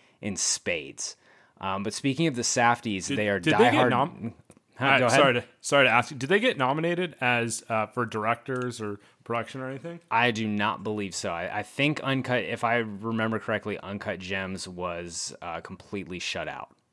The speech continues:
Speaker 1: which is very disappointing.
Speaker 2: Hmm, whatever. Who cares?
Speaker 1: Yeah, I know. <laughs> You hate, hate, absolutely hate to see it. Um, but the Safdies are diehard New York Knicks fans and originally had Amar'e Stoudemire in mind as the original choice for the film's basketball protagonist. Stoudemire was a member of the Knicks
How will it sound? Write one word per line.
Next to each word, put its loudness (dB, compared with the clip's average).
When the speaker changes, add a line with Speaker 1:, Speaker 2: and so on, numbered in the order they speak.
Speaker 1:
which -6
is -12
very -4
disappointing. -14
Speaker 2:
Hmm, -20
whatever. -20
Who -18
cares? -18
Speaker 1:
Yeah, -6
I 0
know. -4
<laughs> -20
You -4
hate, -4
hate, -14
absolutely -6
hate -10
to -18
see -8
it. -10
Um, 6
but 8
the 0
Safdies 8
are 4
diehard 4
New 4
York 0
Knicks -4
fans 0
and -6
originally 2
had 4
Amar'e 2
Stoudemire 0
in -4
mind -2
as -6
the -6
original -6
choice -6
for -8
the -10
film's -8
basketball -4
protagonist. -2
Stoudemire 0
was -6
a -12
member -6
of -6
the -12
Knicks -8